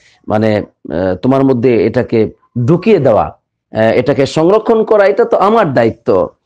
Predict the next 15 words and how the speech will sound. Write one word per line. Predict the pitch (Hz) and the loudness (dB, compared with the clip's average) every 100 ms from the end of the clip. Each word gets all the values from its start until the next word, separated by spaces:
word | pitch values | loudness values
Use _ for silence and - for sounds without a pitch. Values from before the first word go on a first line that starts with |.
| _ | _
আর | 117 113 107 | -2 0 0
ওয়া | 123 | -2
কুরআনা, | 123 160 - 190 175 - - _ - | 0 0 2 2 2 -2 -10 _ -8
উম, | 120 123 | -4 -2
সেটাকে | 120 143 127 120 110 | -2 -2 -2 -2 -4
পাঠ | - 113 113 | -2 -4 -4
করানো | - 147 156 214 214 | -2 0 2 2 0
আমার | 107 101 92 | -2 -4 -6
দায়িত্ব। | 90 92 - 71 57 _ _ _ _ | -8 -10 -12 -18 -18 _ _ _ _
ফাইদা | 151 190 180 170 | 0 2 4 2
করনাহু | 165 156 156 151 185 196 165 | 2 0 2 2 2 2 0
ফাত্তাবিউ | 160 147 - - 120 113 110 | 0 -2 -2 -2 0 0 0
কুরআনা, | 117 110 110 123 180 285 | -2 0 0 0 0 -4
আর | - 107 | -4 -2
যখন, | 101 123 147 123 151 | -2 -2 0 -2 -2